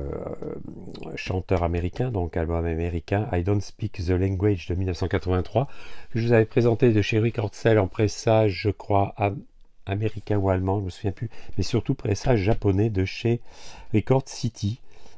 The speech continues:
Très, très bon, euh, disque, date de la B O, donc, et du film de mille neuf cent quatre-vingt-treize, là.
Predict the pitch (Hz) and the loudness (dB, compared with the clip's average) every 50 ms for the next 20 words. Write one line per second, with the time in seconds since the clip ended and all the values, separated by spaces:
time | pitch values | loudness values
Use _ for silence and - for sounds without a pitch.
0 | - - - - 117 - - - 110 98 98 101 101 - - 95 90 87 87 95 | -14 -16 0 0 0 0 2 2 2 2 2 0 0 0 -2 -2 -2 -2 -2 -4
1 | 107 120 - - - - 95 87 85 98 101 98 104 110 104 101 95 98 101 101 | -4 -4 -6 -8 -8 -4 -4 0 2 2 2 4 4 4 4 4 2 2 2 4
2 | 101 101 107 107 104 90 92 87 87 - - 90 85 110 - 113 92 95 95 - | 4 6 4 4 2 2 0 -2 -2 -2 -4 -4 -4 -4 -6 -4 -4 -4 -4 -4
3 | - - 113 104 101 98 90 85 80 - - - - - - - - 92 90 92 | -4 -4 -2 0 0 0 0 0 -2 -4 -8 -8 -8 -8 -8 -8 -8 -2 0 0
4 | 98 - 95 90 87 90 90 87 - - 104 101 131 - - - 98 90 - - | 0 0 -2 -2 -2 -2 -4 -4 -4 -4 -4 -4 -4 -6 -8 -6 -6 -6 -4 -4
5 | - 92 85 82 87 85 90 117 - - - 95 85 82 80 80 80 78 78 80 | -4 -4 -2 -2 -2 -2 -2 -4 -8 -14 -10 -8 -8 -6 -6 -6 -8 -8 -8 -8
6 | 80 - 82 80 80 80 80 - - 80 90 - - - - - 95 104 117 117 | -8 -10 -10 -12 -14 -14 -14 -14 -16 -16 -18 -18 -18 -2 2 2 4 4 2 0
7 | - - 80 98 | -2 -6 -8 -6